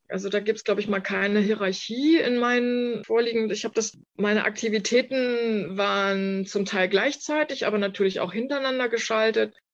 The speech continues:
Wenn ich was gemacht hab, dann hab ich das immer wahnsinnig gerne gemacht, eben so lange bis zu dem Zeitpunkt, wo dann vielleicht noch was dazu kam. Und ich glaub nicht, dass ich das wirklich bewusst gemacht hab. Ich glaub, es entspricht einfach meiner Persönlichkeit und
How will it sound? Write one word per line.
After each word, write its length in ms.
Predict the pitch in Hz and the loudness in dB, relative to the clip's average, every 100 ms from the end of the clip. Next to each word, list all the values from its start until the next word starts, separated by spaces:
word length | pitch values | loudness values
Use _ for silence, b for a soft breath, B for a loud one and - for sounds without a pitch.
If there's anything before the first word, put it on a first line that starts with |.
| _ 202 | _ 0
Wenn 200 | 220 247 | 2 4
ich 160 | 254 | 0
was 180 | - - | -2 -2
gemacht 380 | 220 214 233 - | 0 0 0 -6
hab, 100 | 233 | -4
dann 140 | 220 | 0
hab 100 | 214 | 0
ich 140 | 214 - | -2 -6
das 200 | 208 - | -8 -4
immer 320 | - 220 214 185 | 2 4 4 2
wahnsinnig 540 | 196 220 208 196 - | 0 0 -2 -8 -4
gerne 340 | 190 202 240 | -2 0 0
gemacht, 460 | 262 247 247 254 - | 0 0 0 -2 0
eben 320 | 226 214 214 | 2 4 2
so 180 | 208 240 | 4 4
lange 240 | 226 214 | 6 2
bis 200 | 208 196 | 0 -4
zu 100 | - | -4
dem 160 | 202 208 | -2 -2
Zeitpunkt, 560 | 208 214 214 214 214 202 | -2 -4 -2 0 -2 2
wo 160 | 208 | 0
dann 180 | 208 202 | 0 -2
vielleicht 240 | 202 202 | -2 -2
noch 140 | 196 185 | -2 -4
was 120 | 196 | -2
dazu 360 | 180 175 220 226 | -4 -4 -4 -4
kam. 400 | 247 254 262 247 | -2 0 0 0
Und 340 | - 208 208 - | 0 0 -2 -4
ich 200 | 220 214 | -6 0
glaub 260 | 220 226 208 | 2 2 2
nicht, 260 | 254 254 | 2 2
dass 140 | 208 202 | -2 -2
ich 80 | |
das 180 | 208 208 | -4 0
wirklich 440 | 208 226 220 202 - | 2 4 4 0 0
bewusst 380 | 185 220 240 | 4 4 4
gemacht 280 | 240 220 214 | 0 0 0
hab. 160 | 208 - | -4 -2
Ich 100 | 220 | 0
glaub, 180 | 220 214 | 2 0
es 300 | 214 - - | -8 -12 -6
entspricht 400 | 208 190 233 226 | -4 0 0 0
einfach 220 | 214 214 | 0 0
meiner 260 | 202 202 196 | 0 0 0
Persönlichkeit 880 | 202 180 180 196 214 214 202 202 190 | -2 0 2 2 2 0 0 0 0
und 180 | 190 | -4